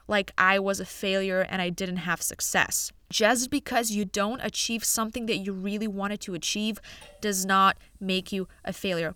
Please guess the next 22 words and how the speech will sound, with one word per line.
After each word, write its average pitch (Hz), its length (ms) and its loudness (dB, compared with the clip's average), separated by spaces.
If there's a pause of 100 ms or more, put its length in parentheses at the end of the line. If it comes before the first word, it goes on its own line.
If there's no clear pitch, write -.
(120)
By 285 160 2
the 381 120 0
way, 208 280 4
the 214 160 -2
hissing 277 440 -2
sound 220 400 2
that 240 80 2
you're 208 140 -2
hearing 214 380 -4
right 277 180 0
now, 302 300 2
it's - 200 -4
coming 208 320 -6
from 190 360 -4 (200)
the 196 220 -2
radiator, 226 640 2
because 220 340 -2
radiators 262 840 0
in 190 240 -4
New 202 140 -2
York 220 200 -2
City 220 320 0